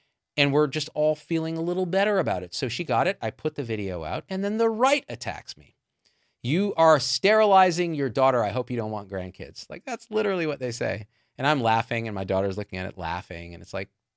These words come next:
that's just how we are tribalized. Janie O, thank you for the fifty dollar super chat on YouTube. Wow. Um,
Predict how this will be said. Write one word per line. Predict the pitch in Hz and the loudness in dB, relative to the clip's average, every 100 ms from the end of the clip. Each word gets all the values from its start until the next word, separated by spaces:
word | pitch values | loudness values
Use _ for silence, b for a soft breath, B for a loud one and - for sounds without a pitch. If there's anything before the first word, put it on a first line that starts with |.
| _ | _
that's | 117 117 117 - - | 0 0 0 -8 -12
just | - 98 104 - - - _ _ _ _ _ _ _ | -6 -4 -4 -8 -12 -20 _ _ _ _ _ _ _
how | - - 101 101 113 | -12 0 4 6 4
we | 117 123 156 | 2 0 0
are | 120 139 | 0 0
tribalized. | - - - 196 262 269 175 113 98 95 104 | 0 -6 0 4 6 6 6 6 2 -2 -2
Janie | 151 185 165 | 0 0 2
O, | 156 | 2
thank | - 131 - | 0 -4 -4
you | |
for | 190 151 | -8 -8
the | |
fifty | 113 _ 160 156 175 | -8 _ -6 -4 -8
dollar | 139 117 127 120 | -2 0 0 -2
super | 120 120 127 110 | -2 -4 -6 -8
chat | - 82 82 - b b b b _ _ | -6 -4 -4 -8 b b b b _ _
on | - 156 117 101 98 _ _ | 2 4 4 2 -6 _ _
YouTube. | 101 110 - 87 80 - | 0 0 0 -4 -6 -10
Wow. | 85 71 73 104 - b b b b _ | -2 0 2 -2 -6 b b b b _
Um, | 117 113 107 101 101 | 6 8 6 2 -4